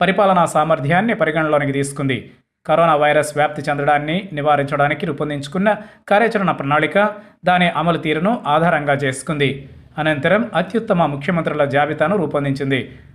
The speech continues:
దానిని ప్రజామోదం కోసం విడుదల చేసింది. ఈ జాబితాలో ముఖ్యమంత్రి వైఎస్ జగన్మోహన్ రెడ్డి రెండవ స్థానంలో నిలిచారు.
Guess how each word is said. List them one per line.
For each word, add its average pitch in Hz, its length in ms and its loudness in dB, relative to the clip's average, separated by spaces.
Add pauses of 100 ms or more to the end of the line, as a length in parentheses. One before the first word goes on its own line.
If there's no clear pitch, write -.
(160)
దానిని 147 580 0
ప్రజామోదం 147 580 0
కోసం 175 340 0
విడుదల 165 240 2
చేసింది. 135 640 -2 (360)
ఈ 202 80 0
జాబితాలో 202 640 4
ముఖ్యమంత్రి 175 500 0
వైఎస్ 160 380 2
జగన్మోహన్ 165 540 0
రెడ్డి 151 220 2
రెండవ 165 280 2
స్థానంలో 143 420 -2
నిలిచారు. 139 520 0